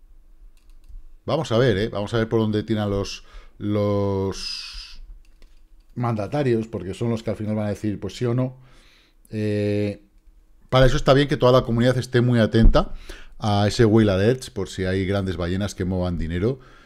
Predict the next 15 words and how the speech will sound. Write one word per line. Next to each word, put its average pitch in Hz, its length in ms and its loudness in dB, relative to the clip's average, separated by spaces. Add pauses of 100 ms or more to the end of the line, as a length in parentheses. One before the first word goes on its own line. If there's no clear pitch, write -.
(220)
porque 87 280 -4
no 92 120 -2
va 98 80 -2
a 90 40 -4
ser 95 160 -4
bonito 90 380 -4
si 87 240 -6
esto 82 160 -10
es 76 60 -10
así. 98 260 -4
Eso 87 160 -8
querrá 82 220 -8
decir 80 280 -10
que 78 320 -10
posiblemente 80 720 -10